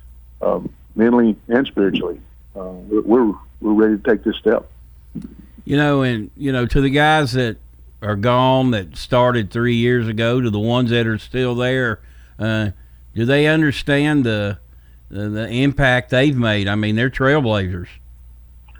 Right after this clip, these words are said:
Speaker 1: Yes, they are. And I remind those guys, I,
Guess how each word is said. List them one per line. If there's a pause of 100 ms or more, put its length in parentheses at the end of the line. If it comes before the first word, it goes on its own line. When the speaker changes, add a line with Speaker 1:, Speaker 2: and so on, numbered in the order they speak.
(180)
Speaker 1:
Yes,
they
are. (420)
And
I
remind
those
guys,
I,